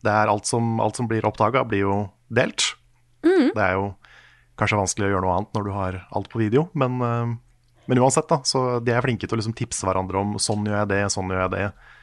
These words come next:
Speaker 1: Og hvis du gjør det på akkurat den framen her, så får du til det, som egentlig burde være umulig, men det går an.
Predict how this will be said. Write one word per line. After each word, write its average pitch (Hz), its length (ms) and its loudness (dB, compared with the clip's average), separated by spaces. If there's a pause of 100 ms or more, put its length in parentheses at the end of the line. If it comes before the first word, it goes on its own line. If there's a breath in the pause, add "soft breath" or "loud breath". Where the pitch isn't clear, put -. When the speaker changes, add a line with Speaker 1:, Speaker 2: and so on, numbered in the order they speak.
(580 soft breath)
Speaker 1:
Og 98 440 0
hvis 98 140 -4
du - 100 -2
gjør 95 120 2
det 98 80 -6
på - 80 0
akkurat 117 360 0
den 110 180 2
framen 101 360 0
her, 110 220 4
så - 120 -6
får 110 180 0
du 98 60 -2
til 98 180 -10
det, 104 140 0 (460 soft breath)
som - 140 0
egentlig 110 220 0
burde 110 100 2
være 107 220 4
umulig, 107 260 4
men 104 160 -2
det 107 80 -2
går 101 160 4
an. 110 160 4